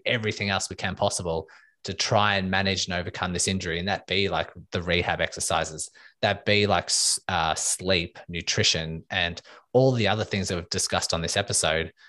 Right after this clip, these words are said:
to make sure we do that. But so I think it's just considering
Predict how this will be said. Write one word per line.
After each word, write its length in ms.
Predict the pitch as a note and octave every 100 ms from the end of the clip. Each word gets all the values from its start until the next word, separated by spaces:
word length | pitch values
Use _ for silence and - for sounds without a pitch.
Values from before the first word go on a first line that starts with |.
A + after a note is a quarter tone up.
| - _ _
to 100 | -
make 220 | F#2+ F2+ -
sure 160 | F#2
we 100 | E2+
do 200 | E2 F#2+
that. 260 | D#2+ D2 -
But 100 | E2
so 240 | G2+ F#2 - G2+ - - -
I 60 | -
think 180 | D#3+ C#3+
it's 80 |
just 260 | - C#3 -
considering 760 | A#2 - C#3+ B2+ F#2+ F2 E2